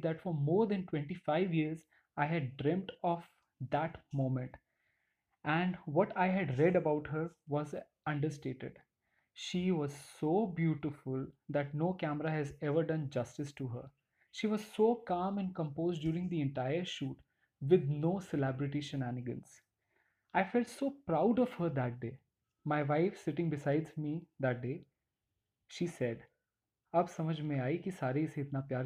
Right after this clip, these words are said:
क्यों करते हैं।" Due to the delay in shoot, I couldn't express my feelings to her personally, but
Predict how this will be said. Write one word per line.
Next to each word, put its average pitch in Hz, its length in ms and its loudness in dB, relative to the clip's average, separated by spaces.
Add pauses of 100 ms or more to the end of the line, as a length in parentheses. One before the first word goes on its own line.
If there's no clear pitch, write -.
क्यों 147 140 -2
करते 120 320 -6
हैं।" 117 200 -8 (1160)
Due 185 200 6
to 233 120 4
the 220 120 4
delay 165 340 2
in 190 80 0
shoot, 156 540 -2 (200)
I 160 120 0
couldn't 208 280 -6
express 170 440 -2
my 175 100 -2
feelings 165 420 -2
to 170 100 -2
her 151 100 -4
personally, 131 640 -6 (840)
but 165 360 0